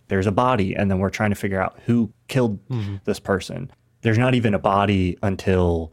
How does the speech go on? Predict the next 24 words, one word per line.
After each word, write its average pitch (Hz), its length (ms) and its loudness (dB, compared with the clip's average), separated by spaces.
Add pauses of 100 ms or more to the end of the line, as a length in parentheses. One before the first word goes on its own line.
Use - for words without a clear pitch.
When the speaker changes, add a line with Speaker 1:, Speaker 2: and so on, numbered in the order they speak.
Speaker 1:
Duke 104 380 0
Cody 95 340 2
dies, 85 640 0 (380)
like, 92 380 -6 (360)
almost 95 640 0
an 98 80 -2
hour 98 320 0
into 101 240 -6
the 92 80 -4
movie. 95 480 -4 (280)
That 127 320 0
death 113 300 0
you 110 80 2
can 98 220 -4 (100)
pretty, 113 540 0 (640)
pretty 160 220 2
immediately 110 520 2
feels 98 280 -2
like 90 140 -2
a 92 40 -6
red 92 220 0
herring. 92 520 -6
You're 101 100 0
like, 92 300 -6